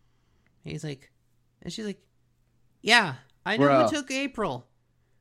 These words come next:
Speaker 1: Some guy named the
Speaker 2: Irma
Speaker 1: Rat
Speaker 2: is
Speaker 1: King."
Speaker 2: in cahoots.
Speaker 1: Bruh. And they're just like, "Irma, how do you know this?" She's like,
Speaker 2: Seriously.
Speaker 1: "Call it woman's intuition."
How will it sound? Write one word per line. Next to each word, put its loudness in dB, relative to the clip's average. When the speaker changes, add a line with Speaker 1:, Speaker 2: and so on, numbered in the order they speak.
Speaker 1:
Some -6
guy 2
named 4
the 0
Speaker 2:
Irma 6
Speaker 1:
Rat 2
Speaker 2:
is -4
Speaker 1:
King." -2
Speaker 2:
in -12
cahoots. -2
Speaker 1:
Bruh. -14
And -6
they're -4
just -8
like, -6
"Irma, -6
how -12
do -12
you -10
know -6
this?" -10
She's -8
like, -8
Speaker 2:
Seriously. 0
Speaker 1:
"Call -4
it -4
woman's -6
intuition." -10